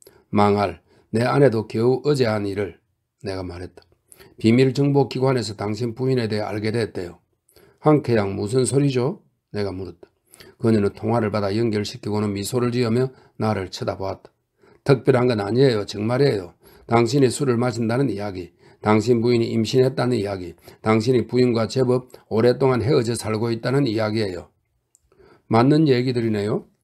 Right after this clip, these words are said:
자, 제 말, 제 말 들어보세요. 전 조심하시라고 말할 수 있을 뿐이에요. 친머 씨, 브리스겐 씨, 헤이트 양, 이런 사람들 말이에요. 그래도 당신은 회사에 친구들도 있고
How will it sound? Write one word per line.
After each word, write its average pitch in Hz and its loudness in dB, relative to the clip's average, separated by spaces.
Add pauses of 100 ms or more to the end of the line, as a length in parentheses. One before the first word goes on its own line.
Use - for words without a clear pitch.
(420)
자, 98 -4
제 104 -2
말, 113 -2
제 123 2
말 113 0
들어보세요. 113 -4 (200)
전 123 6
조심하시라고 139 0
말할 113 0
수 120 -10
있을 120 -4
뿐이에요. 117 -4 (340)
친머 120 4
씨, 107 -6
브리스겐 113 -2
씨, 104 -8 (200)
헤이트 117 2
양, 107 -2 (320)
이런 147 4
사람들 120 0
말이에요. 92 -6 (480)
그래도 135 6
당신은 110 -2
회사에 113 -6
친구들도 117 -4
있고 - -8